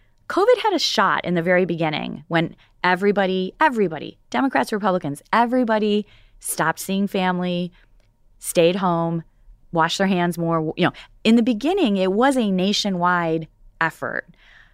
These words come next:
But as everybody remembers, you know, Trump very quickly figured out that if the economy continued to crater, he would not be reelected. And he thought the way to right that is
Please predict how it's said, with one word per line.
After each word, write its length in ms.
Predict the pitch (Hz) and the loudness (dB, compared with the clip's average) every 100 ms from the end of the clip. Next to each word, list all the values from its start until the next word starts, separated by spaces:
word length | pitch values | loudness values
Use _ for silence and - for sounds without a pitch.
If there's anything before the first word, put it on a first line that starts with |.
| _ _ | _ _
But 200 | 196 - | -2 0
as 360 | 175 175 175 - 170 | 2 2 0 -2 -2
everybody 420 | 175 170 165 170 160 | 0 0 0 -4 -4
remembers, 720 | 165 185 285 214 175 175 - - _ _ _ - | -2 2 2 4 2 0 -4 -16 _ _ _ -10
you 80 | |
know, 60 | 147 - | -10 -10
Trump 280 | - 214 196 | -2 0 2
very 260 | 180 170 165 | 2 4 2
quickly 440 | - 247 - 202 | 0 0 2 0
figured 360 | 190 175 156 156 | 0 -2 -2 0
out 320 | 185 190 - | 2 2 0
that 100 | 165 | 0
if 140 | 165 - | 0 0
the 120 | 170 | -2
economy 480 | 165 - 180 175 165 | -2 0 0 0 -4
continued 440 | 180 - 160 160 | -6 -6 -6 -8
to 80 | - | -10
crater, 560 | - 311 302 226 180 175 - _ | -4 0 2 2 2 0 -8 _
he 320 | - - 233 220 | -16 2 4 4
would 220 | 190 175 | 2 2
not 220 | 175 175 | 0 0
be 120 | 165 | -2
reelected. 800 | 151 147 156 196 - 160 147 147 - _ _ | -2 -2 0 -2 -2 -6 -6 -6 -12 _ _
And 460 | 175 170 165 165 151 - _ _ _ _ | 0 0 0 -2 -6 -12 _ _ _ _
he 220 | - 175 | -4 -2
thought 280 | 196 165 - _ | 2 0 -2 _
the 100 | 165 | 2
way 180 | 160 160 | 4 2
to 60 | 160 | 2
right 300 | 220 330 - | 2 2 0
that 240 | 180 - | 0 2
is 320 | 175 170 - | 0 0 -2